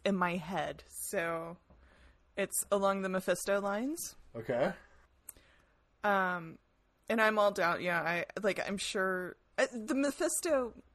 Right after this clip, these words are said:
Speaker 1: Mephisto is controlling everything is so obvious that I feel like it can't be true. Like,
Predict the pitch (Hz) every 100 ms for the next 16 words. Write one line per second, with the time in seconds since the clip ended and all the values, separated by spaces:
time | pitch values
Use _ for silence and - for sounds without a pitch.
0 | - _ 247 262 339 - 285 254 - 220
1 | 226 208 202 185 180 175 185 175 165 165
2 | - - - - - - - 208 196 -
3 | - 208 185 - 156 185 240 262 285 -
4 | 190 185 - 170 165 - - - - 226
5 | - 320 320 - - - 202